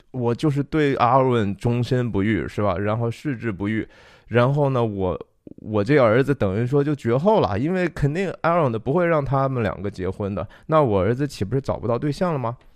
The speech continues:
那就说你去野地里头去吧。后来那，那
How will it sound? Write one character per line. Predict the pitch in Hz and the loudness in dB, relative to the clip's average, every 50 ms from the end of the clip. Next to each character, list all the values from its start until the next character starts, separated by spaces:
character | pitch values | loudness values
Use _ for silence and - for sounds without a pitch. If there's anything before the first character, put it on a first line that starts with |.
| _ - - - - - - - - - | _ -20 -20 -20 -20 -20 -20 -20 -12 -6
那 | 143 143 | -4 -2
就 | 139 156 | -2 -2
说 | 147 151 170 | -2 0 0
你 | 170 143 117 | -2 -2 -2
去 | - - 185 | -2 -2 -2
野 | 160 127 113 101 | 0 0 0 0
地 | - 175 185 | 0 0 0
里 | 156 117 87 | 2 0 0
头 | - 98 87 | 0 -2 -2
去 | - - 120 | -2 -4 -6
吧。 | - - 71 | -6 -6 -8
后 | - - 156 147 | -6 -4 -2 -2
来 | 131 123 131 | 0 0 -2
那， | 143 139 131 123 107 - | 0 0 -2 -2 -2 -4
那 | 131 135 127 117 110 104 | -4 -2 -2 -2 -2 -4